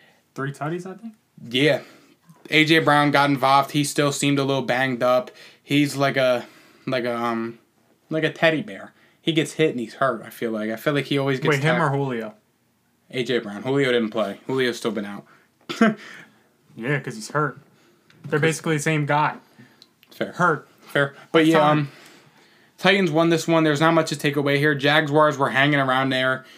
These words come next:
Speaker 2: at the beginning, but then Derrick Henry got going and they kinda just left off. Um, my biggest takeaway is the Jags will be fine and the Titans are,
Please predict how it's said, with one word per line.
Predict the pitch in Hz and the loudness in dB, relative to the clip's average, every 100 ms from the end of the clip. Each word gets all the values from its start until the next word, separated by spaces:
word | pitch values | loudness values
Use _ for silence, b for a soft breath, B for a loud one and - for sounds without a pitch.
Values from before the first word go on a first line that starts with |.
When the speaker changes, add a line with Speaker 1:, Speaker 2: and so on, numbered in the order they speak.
| B B B - | B B B 0
Speaker 2:
at | 156 | 0
the | 160 | 0
beginning, | 147 127 135 139 131 | -2 0 0 0 0
but | 135 | 0
then | 151 147 | 0 2
Derrick | 147 143 | 4 4
Henry | 143 143 143 | 2 0 2
got | 139 135 127 | 2 2 0
going | 127 131 131 | -2 0 -2
and | 127 123 | 0 0
they | 123 | -2
kinda | - 131 127 120 | -2 -2 -2 -2
just | 117 120 | -4 -2
left | 120 117 - | -2 -2 -2
off. | 113 113 110 - - b b - _ | 0 0 -2 -14 -20 b b -20 _
Um, | 117 120 123 117 - B B B B | -4 -2 0 -2 -6 B B B B
my | - 151 | 2 4
biggest | 160 156 - | 4 2 2
takeaway | 165 160 160 | 2 4 2
is | 139 | 2
the | 135 | -2
Jags | 131 135 139 | 2 2 2
will | 143 | 0
be | 139 135 | 0 -2
fine | - 131 139 139 139 | 0 2 4 2 2
and | 131 127 | 0 -2
the | |
Titans | 120 135 131 135 131 123 | -4 -2 0 0 -2 -2
are, | 123 120 120 | 0 0 -2